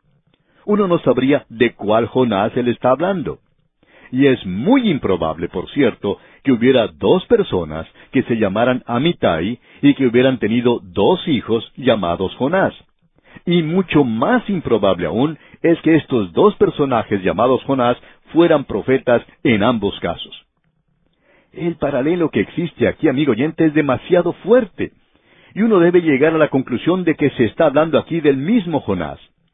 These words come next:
Esto nos recuerda la respuesta que dio Mark Twain a aquellos que decían que Shakespeare no había escrito a Shakespeare. La respuesta que él dio es que estaba de acuerdo que Shakespeare no escribió Shakespeare, sino que esto fue escrito por una persona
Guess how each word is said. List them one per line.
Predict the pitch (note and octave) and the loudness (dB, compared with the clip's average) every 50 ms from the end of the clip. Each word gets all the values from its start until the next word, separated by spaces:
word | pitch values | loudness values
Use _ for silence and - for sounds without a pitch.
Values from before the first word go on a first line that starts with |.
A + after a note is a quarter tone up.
| _ _ _ _ _ _ _ _ _ _ _ _ _ _ _ | _ _ _ _ _ _ _ _ _ _ _ _ _ _ _
Esto | - D3 - - D3+ C#3+ | -6 -6 -4 -4 -4 -2
nos | C3 A#2 G#2 F2 | -2 -2 -2 -2
recuerda | F#2+ F#2+ - A2 A2 - G#2 A2 G2+ | -4 -4 -2 -2 -2 0 0 -2 -2
la | G2 F#2 | -2 -2
respuesta | F2 E2+ - - A#2+ A2+ - - F#2+ | -4 -6 -4 -2 -2 -2 -2 -2 -6
que | E2+ E2+ | -6 -4
dio | E2 F#2 G2 | -2 -2 -2
Mark | F2 F2+ F#2+ F#2 E2+ - _ | -2 -2 -4 -4 -6 -10 _
Twain | - G2 A2 A2 G#2 F#2+ F2+ F2 E2+ | -8 -6 -4 -4 -4 -4 -6 -8 -8
a | D#2+ D2+ D2 | -8 -10 -10
aquellos | D2 - F#2+ F#2+ F#2 F#2+ F2+ D#2+ | -10 -8 -8 -6 -6 -6 -6 -6
que | - F#2 | -8 -8
decían | D#2+ D#2 D2+ - - G2 F#2 - | -8 -8 -8 -6 -6 -6 -6 -6
que | - E2+ | -10 -12
Shakespeare | D2+ - - A2 G#2+ - - - G2 F#2 | -8 -4 -4 -4 -4 -4 -4 -4 -2 -2
no | F2 E2+ G2 A2+ A#2+ A2 | -2 -2 -2 0 0 0
había | F#2+ G#2+ A#2 A2+ | 0 0 0 2
escrito | F#2+ F2 - - - G#2+ A#2 F#2+ - - G2+ F#2 F2+ | 2 0 0 -2 -2 -2 -2 -2 -2 -4 -2 -2 -2
a | D#2+ | -4
Shakespeare. | D2+ - D3 C#3+ C#3 - - - - - _ _ _ _ _ _ _ _ _ _ _ _ _ _ _ _ - | -4 -2 -2 -2 -2 -4 -8 -16 -16 -16 _ _ _ _ _ _ _ _ _ _ _ _ _ _ _ _ -4
La | A2+ A#2 | -2 0
respuesta | A#2 A2+ - - F#3 - - C#3+ - | 0 0 0 -2 -2 0 0 -2 -2
que | - B2+ | 0 -2
él | B2 A#2+ | -2 -2
dio | A2+ A2 A#2 B2+ C3 C#3 - - - | -2 0 2 2 2 2 0 -4 -4
es | - C#3 C3 - | -2 0 0 0
que | - G#2+ | -2 -4
estaba | F2+ - G2+ G#2 G#2+ G#2+ | -4 -2 -2 -2 0 0
de | F#2+ | -2
acuerdo | E2 - - C#3 F#3+ G#3+ F3 B2+ F2+ | -2 0 0 0 0 0 -2 -6 -6
que | - E2 C#2+ | -6 -10 -14
Shakespeare | C#2 - - A2 A2 - - - A2 G#2+ G#2 F#2 D#2+ - _ _ | -10 -4 -2 -2 -2 -2 -2 -2 -2 0 0 -2 -4 -10 _ _
no | - G2 G2 G#2+ | -6 -2 0 0
escribió | G#2 - - F#2+ F#2 F2+ E2+ A#2 D#3 D#3 | 0 -2 -4 -8 -8 -4 -2 0 0 0
Shakespeare, | A#2+ - - A2+ G2+ - - - F2+ D2 - _ _ _ _ _ _ _ _ _ - - | 0 0 -2 -2 -2 -4 -6 -10 -10 -10 -10 _ _ _ _ _ _ _ _ _ -6 -4
sino | D3+ F3+ F3 D#3 | -2 0 0 0
que | - C3 B2+ | 2 2 2
esto | C#3 B2+ - C3 G#2+ | 2 2 0 -4 -2
fue | - B2 | -2 -2
escrito | G#2+ - - C3 A#2+ - A#2+ F#2 | -2 -2 -4 -4 -2 -2 -4 -4
por | F#2+ F#2 G#2+ | -2 -2 -2
una | D3 F3 D#3+ - | 0 0 0 0
persona | B2+ A2 G2 - G#2 G2 F#2+ G2 G2 F#2 - | 0 -2 -2 -2 -4 -2 -2 -2 -4 -4 -6